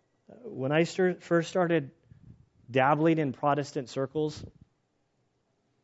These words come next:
my, my, my shift from Catholicism t-, to, to being a Protestant, it was subtle. It wasn't,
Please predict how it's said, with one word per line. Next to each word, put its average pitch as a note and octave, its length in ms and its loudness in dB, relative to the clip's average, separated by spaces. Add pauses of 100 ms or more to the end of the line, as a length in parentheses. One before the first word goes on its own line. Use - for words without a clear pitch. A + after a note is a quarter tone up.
(140)
my, C#3 220 -2
my, D3 400 2
my D3 200 0
shift F#3 480 0
from D#3+ 320 -4
Catholicism E3 1000 0 (140)
t-, - 80 -20 (100)
to, C#3 120 -4 (140)
to C#3 100 -2
being C#3 220 0
a B2 40 0
Protestant, D3+ 760 -2 (640)
it C3+ 140 -6
was C#3 160 -2
subtle. C3 460 0
It B2 80 -10
wasn't, D3 420 0